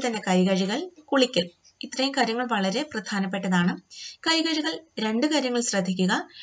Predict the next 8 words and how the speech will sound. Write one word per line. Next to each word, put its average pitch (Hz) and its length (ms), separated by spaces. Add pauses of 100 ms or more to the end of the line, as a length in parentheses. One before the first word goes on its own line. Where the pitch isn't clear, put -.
(220)
ടോയ്ലറ്റ് 214 400
ഉപയോഗിച്ച 196 480
ശേഷം 202 460
കൈ 202 140
കഴുകുക, 190 560
അതുപോലെ 180 380
തന്നെ 185 320
ഭക്ഷണത്തിന് 185 540